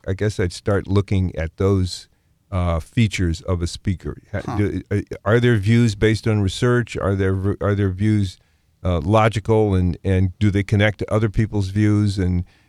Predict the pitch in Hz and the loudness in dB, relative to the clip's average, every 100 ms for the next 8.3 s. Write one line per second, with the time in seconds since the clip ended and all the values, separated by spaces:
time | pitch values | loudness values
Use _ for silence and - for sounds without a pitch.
0 | _ 98 101 - 95 - 104 107 110 107 | _ 0 0 0 -4 0 2 4 2 0
1 | 110 104 107 110 107 107 104 104 101 - | 0 0 2 2 2 0 2 2 0 0
2 | 92 104 98 101 117 123 123 - 113 110 | 2 2 2 -2 2 2 0 0 0 2
3 | 107 107 104 98 101 92 90 87 82 90 | 2 0 0 0 2 2 0 -2 -6 -6
4 | - 113 110 101 - - 104 98 95 87 | -4 0 0 0 -6 -2 2 2 0 -6
5 | - 104 78 71 90 _ _ _ _ 95 | -4 -2 -2 -6 -12 _ _ _ _ -4
6 | 92 92 85 78 - 113 139 175 156 135 | 0 0 -2 -4 -2 0 0 0 0 -4
7 | 135 62 69 139 123 - 104 82 - - | -6 -10 -6 -4 -6 -8 -10 -10 -14 -18
8 | - 110 | -10 -8